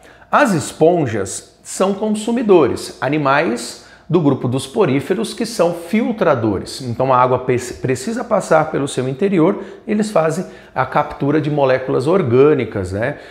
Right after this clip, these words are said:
Indivíduos microscópicos que podem ser tanto produtores, como até consumidores primários do tipo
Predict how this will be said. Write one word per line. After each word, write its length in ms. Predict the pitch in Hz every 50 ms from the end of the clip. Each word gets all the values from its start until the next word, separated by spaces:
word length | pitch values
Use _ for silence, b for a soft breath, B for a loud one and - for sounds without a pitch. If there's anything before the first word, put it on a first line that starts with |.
| B B B
Indivíduos 600 | 127 127 127 135 131 110 123 139 139 147 135 113
microscópicos 960 | 127 131 127 - 139 135 131 - - - 120 127 139 139 - - - - 107 -
que 100 | - 110
podem 360 | - 131 131 139 143 143 139
ser 320 | - - 139 135 135 -
tanto 480 | - 127 117 107 95 92 - - - B B B B B B B B -
produtores, 640 | 98 95 98 135 175 - 147 147 160 190 - - -
como 260 | - - 202 208 214
até 200 | 202 208 202 190
consumidores 680 | - - 202 196 - - 202 185 160 175 175 170 -
primários 500 | - - 240 202 165 147 147 160 160 151
do 120 | 147 170 175
tipo 340 | - - 156 135 - -